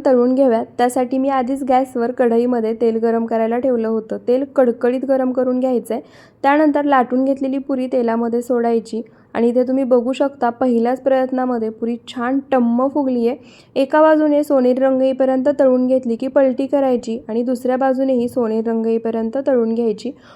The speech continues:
पुरी फक्त एक दोन वेळाच अलटीपलटी करून तळायची, जास्त वेळ तेलामध्ये अलटीपलटी करायची नाही,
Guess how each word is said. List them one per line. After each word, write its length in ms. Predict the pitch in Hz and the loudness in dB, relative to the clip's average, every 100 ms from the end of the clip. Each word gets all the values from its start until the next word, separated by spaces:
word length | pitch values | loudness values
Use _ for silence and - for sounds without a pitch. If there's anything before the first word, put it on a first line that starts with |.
| - _ | -20 _
पुरी 200 | 285 294 | 0 2
फक्त 320 | 320 330 - 277 269 - | 2 0 0 -2 -2 0
एक 200 | 240 214 | 0 2
दोन 200 | 254 269 | 2 4
वेळाच 320 | 277 269 277 | 2 2 0
अलटीपलटी 580 | 262 240 247 240 240 247 | -2 -2 -2 0 0 -2
करून 280 | 240 240 240 | 0 0 0
तळायची, 440 | 247 240 220 220 233 - 233 | 0 0 0 -4 -8 -4 0
जास्त 360 | 240 247 - | 0 0 0
वेळ 240 | 294 269 269 | 2 4 4
तेलामध्ये 500 | 269 233 233 233 247 | 2 2 0 0 -2
अलटीपलटी 640 | 240 226 247 269 262 269 | -2 -2 0 0 0 0
करायची 360 | 269 262 254 254 | -2 0 0 -2
नाही, 240 | 247 233 | -2 -2